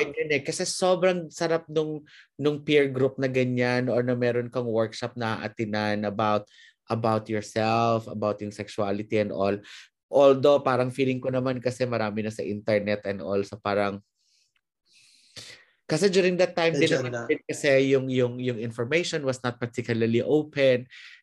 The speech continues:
Speaker 1: Eh, ngayon, parang makikita mo na.
Speaker 2: Mm.
Speaker 1: Pero more than the information, it was the experience that I actually enjoyed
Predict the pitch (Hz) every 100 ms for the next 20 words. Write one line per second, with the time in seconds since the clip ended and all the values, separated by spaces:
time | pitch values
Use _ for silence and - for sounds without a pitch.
0 | - 147 170 180 165 151 151 143 135 131
1 | 123 127 127 131 - _ 220 254 208 196
2 | 208 233 226 202 202 190 190 165 151 139
3 | - 180 196 202 226 - - - 147 151
4 | 170 170 165 156 - 117 - 131 - 123
5 | 107 101 107 101